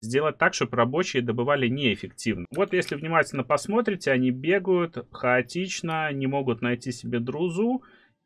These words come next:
И в этот момент, когда они так начинают бегать, добыча замедляется, она становится чуть выше девятиста, то есть почти так, как,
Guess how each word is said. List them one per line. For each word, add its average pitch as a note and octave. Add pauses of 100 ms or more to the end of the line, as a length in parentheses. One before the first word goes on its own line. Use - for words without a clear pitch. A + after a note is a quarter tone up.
И G#3+
в F#2+
этот F#3+
момент, G3+
когда C#3+
они C#3+
так C3+
начинают B2+
бегать, A#2+ (480)
добыча D#3
замедляется, D3
она B2+
становится D3
чуть -
выше D3
девятиста, B2+
то -
есть B2+
почти C3
так, F#3
как, B2+